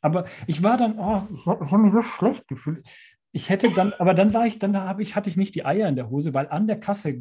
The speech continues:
war dann so eine ganz, ganze lange Reihe von Tulpen.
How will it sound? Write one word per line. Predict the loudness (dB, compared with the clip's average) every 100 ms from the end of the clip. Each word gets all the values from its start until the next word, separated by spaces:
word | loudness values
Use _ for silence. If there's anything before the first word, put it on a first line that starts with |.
| -4
war | -2
dann | 0 -2
so | -4
eine | -4 -4 0
ganz, | 0 0 -2 -6 -12 -4
ganze | 0 0 0
lange | 0 0 0 0 0 -2 -4
Reihe | -2 0 0 -2 -6 _ _ _
von | -2 0 -2 2
Tulpen. | 2 2 -2 -6 -8